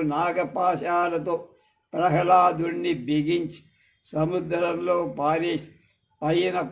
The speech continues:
కొండలు వెయ్యగా, సముద్రరాజు ఆ బాలుడు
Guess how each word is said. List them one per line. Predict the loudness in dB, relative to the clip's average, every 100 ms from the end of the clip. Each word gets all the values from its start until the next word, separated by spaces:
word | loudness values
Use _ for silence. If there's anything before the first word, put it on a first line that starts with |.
| -4
కొండలు | -4 -2 -2 -2 -2 -2
వెయ్యగా, | -2 -2 0 -2 -4 -12 _ _ _ _ -6
సముద్రరాజు | -4 -2 -2 -2 0 0 2 2 0 -6 -20 _ _ _ -6
ఆ | -2 0 2
బాలుడు | 2 2 0 -4